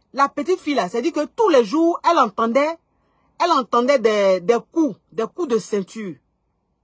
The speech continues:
Tous les jours. Pratiquement tous les jours. Elle entendait des coups de ceinture. Elle entendait que la dame-là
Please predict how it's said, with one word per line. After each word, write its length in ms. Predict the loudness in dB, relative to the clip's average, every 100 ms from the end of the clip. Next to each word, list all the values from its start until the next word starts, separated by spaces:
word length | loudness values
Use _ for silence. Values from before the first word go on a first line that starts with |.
| _ _ _
Tous 140 | 0
les 160 | 2 2
jours. 340 | 0 -4 -6 -10 _ _ _ _ _ _
Pratiquement 460 | 0 0 0 0 0
tous 140 | 2
les 140 | 2 2
jours. 280 | 0 -4 -6 _ -20 -2
Elle 80 | 0
entendait 380 | 2 0 2 2
des 100 | 2
coups 200 | -2 -4
de 80 | -4
ceinture. 420 | -2 -6 -8 -6 -2
Elle 80 | -2
entendait 400 | -2 -4 -4 -4
que 240 | -4 -6 -8 _ _ _ _ _ _ _ _
la 160 | 0 2
dame-là 520 | 2 2 2 0 0